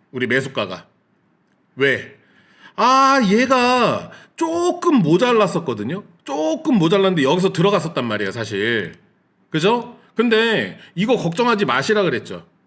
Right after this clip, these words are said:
겨울에 들어갔었는데, 시월 말, 십일월 달에. 지금 어, 올라온다니까요, 여러분. 눌린 종목들도 올라와요.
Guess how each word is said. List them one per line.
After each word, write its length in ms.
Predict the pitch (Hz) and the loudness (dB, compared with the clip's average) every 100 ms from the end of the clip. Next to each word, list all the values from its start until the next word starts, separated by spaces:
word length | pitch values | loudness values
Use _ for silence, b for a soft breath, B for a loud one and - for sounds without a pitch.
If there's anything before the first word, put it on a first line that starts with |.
| _ _ _ | _ _ _
겨울에 300 | 147 160 170 | 0 2 2
들어갔었는데, 1000 | 147 127 113 104 95 95 113 185 214 - _ | 0 -2 -4 -8 -8 -4 -2 -2 -4 -12 _
시월 340 | - 196 180 | -2 0 2
말, 380 | 160 147 147 151 | 0 0 0 -2
십일월 340 | 143 185 165 156 | -4 -4 -4 -4
달에. 380 | 107 117 196 202 B B | -4 -2 -4 -6 B B
지금 240 | - 185 | -2 0
어, 240 | 170 113 B B B B - | 0 -2 B B B B -2
올라온다니까요, 1000 | 175 311 285 135 160 208 170 127 107 | 2 4 2 2 2 2 0 -2 -4
여러분. 320 | 95 98 151 123 | -4 -8 -8 -4
눌린 340 | 160 262 277 | 0 2 2
종목들도 500 | 254 233 185 160 147 | 2 0 0 0 0
올라와요. 500 | 117 113 101 92 87 | -2 -4 -4 -6 -12